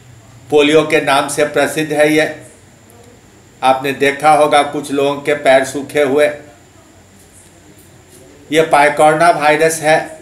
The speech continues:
जो प्रदूषित भोजन और जल के कारण फैलता है।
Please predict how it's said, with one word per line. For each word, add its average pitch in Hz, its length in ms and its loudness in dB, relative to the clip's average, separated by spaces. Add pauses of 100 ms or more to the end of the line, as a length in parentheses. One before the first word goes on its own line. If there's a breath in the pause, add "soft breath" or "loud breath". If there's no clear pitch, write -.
(120)
जो 147 280 2 (640)
प्रदूषित 143 540 0
भोजन 139 460 -2
और 139 240 4
जल 139 220 -2
के 147 180 -4
कारण 135 380 0
फैलता 135 500 0
है। 139 180 0